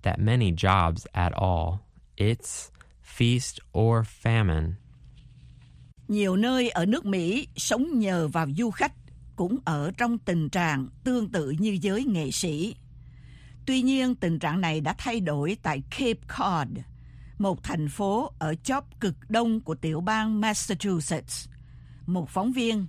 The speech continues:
Speaker 2: viết như sau.
Speaker 1: Cape Cod has always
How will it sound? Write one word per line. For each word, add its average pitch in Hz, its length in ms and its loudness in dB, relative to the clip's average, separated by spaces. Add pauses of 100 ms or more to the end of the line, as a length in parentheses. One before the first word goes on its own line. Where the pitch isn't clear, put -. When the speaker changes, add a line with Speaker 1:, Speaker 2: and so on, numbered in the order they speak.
(100)
Speaker 2:
viết 226 280 -2
như 202 100 0
sau. 170 360 0 (1300)
Speaker 1:
Cape 131 200 4
Cod 120 600 4 (200)
has 104 400 0
always 107 560 2